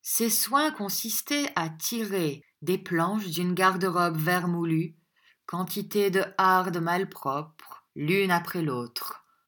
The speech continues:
à leur faire subir un examen soigneux et minutieux, en les tenant devant ses yeux contre le jour. Puis, après les avoir remises exactement dans leur pli,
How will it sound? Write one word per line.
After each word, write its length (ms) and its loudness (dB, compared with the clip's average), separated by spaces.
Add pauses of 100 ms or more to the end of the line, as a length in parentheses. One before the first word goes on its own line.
à 120 -6
leur 200 0
faire 280 0
subir 520 2
un 120 0
examen 520 0
soigneux 540 0
et 100 2
minutieux, 680 2 (680)
en 180 -2
les 300 2
tenant 480 2
devant 360 0
ses 360 -4
yeux 280 -2
contre 380 -6
le 100 0
jour. 520 -6 (1200)
Puis, 460 0 (320)
après 300 2
les 160 2
avoir 340 2
remises 400 0
exactement 680 -2
dans 140 -2
leur 240 -2
pli, 340 4